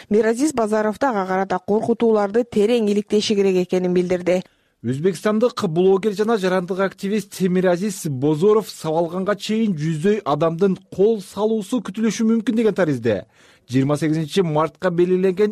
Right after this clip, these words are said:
Speaker 2: иш-чара болбой калганын жарыялаган болчу. Ошол эле күнү кечинде бет капчан адамдар Бозоровду бейсбол таягы менен сабап кетишкен.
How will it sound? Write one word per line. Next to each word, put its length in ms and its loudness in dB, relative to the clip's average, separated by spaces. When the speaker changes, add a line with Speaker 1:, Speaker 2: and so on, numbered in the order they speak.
Speaker 2:
иш-чара 540 -2
болбой 480 2
калганын 580 -2
жарыялаган 540 2
болчу. 400 -2
Ошол 300 0
эле 100 2
күнү 220 -2
кечинде 600 0
бет 240 -2
капчан 300 -4
адамдар 420 0
Бозоровду 640 0
бейсбол 440 0
таягы 340 -2
менен 360 -2
сабап 360 -2
кетишкен. 560 -4